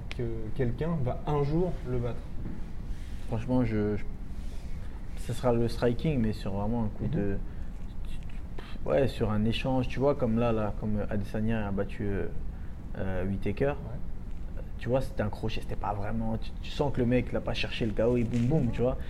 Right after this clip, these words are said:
Speaker 2: C'était sur, euh, sur un échange, ils ont croisé les deux,
Speaker 1: Mhm.
Speaker 2: c'est passé et
Speaker 1: Ouais.
Speaker 2: ascenseur fini.
Speaker 1: Ouais, complètement.
Speaker 2: Je pense que si Khabib un jour perd, ce sera comme ça, tu vois, sur une erreur, tu sais, un cro-, un échange et boum, tu vois. Mais sinon, il y a personne qui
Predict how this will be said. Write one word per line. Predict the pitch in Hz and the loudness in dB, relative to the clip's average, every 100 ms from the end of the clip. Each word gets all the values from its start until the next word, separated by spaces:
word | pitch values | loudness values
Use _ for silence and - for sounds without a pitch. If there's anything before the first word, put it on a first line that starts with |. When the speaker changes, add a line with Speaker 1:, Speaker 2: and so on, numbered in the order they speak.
| - - | -4 -2
Speaker 2:
C'était | - 123 113 | 2 2 2
sur, | - 120 117 | 2 2 4
euh, | 117 113 110 110 - - - | 4 4 4 0 -2 -2 -2
sur | - 120 | 0 2
un | 117 | 4
échange, | 117 - 156 160 | 4 4 4 4
ils | 123 120 | 4 2
ont | |
croisé | 117 - 127 127 151 | 2 4 4 6 4
les | 139 | 6
deux, | 123 151 | 6 4
Speaker 1:
Mhm. | |
Speaker 2:
c'est | 135 165 | 4 4
passé | 117 107 151 | 2 2 2
et | 151 127 107 104 | 2 4 4 2
Speaker 1:
Ouais. | - | 0
Speaker 2:
ascenseur | - 117 113 127 - | 0 -2 0 0 0
fini. | 120 123 | 2 2
Speaker 1:
Ouais, | 127 - 147 - | 2 0 0 0
complètement. | 120 117 156 | 0 0 0
Speaker 2:
Je | |
pense | 139 131 | 0 0
que | - | -2
si | - | 0
Khabib | 131 123 135 - | 2 4 2 0
un | 117 | 0
jour | 117 120 | 0 2
perd, | - 156 | 2 2
ce | - | 0
sera | - 104 | -2 0
comme | 113 113 | 0 0
ça, | 117 107 - | 0 0 -2
tu | 95 | 0
vois, | 107 107 | -2 -2
sur | - 104 | -2 0
une | 110 | 2
erreur, | 123 120 117 131 123 - | 4 4 4 6 4 4
tu | - | 0
sais, | 131 | 0
un | 117 | 0
cro-, | - - | -2 -2
un | 120 117 | 2 2
échange | 113 139 127 | 2 2 2
et | 113 | 2
boum, | 107 139 107 101 | 2 2 2 0
tu | - | -2
vois. | 104 117 - - - - - - | -2 -2 -2 -4 -4 -6 -6 -2
Mais | 101 | -2
sinon, | - 123 131 | 2 2 2
il | |
y | 95 | 2
a | |
personne | - - 151 123 | 0 0 -2 -2
qui | - | -2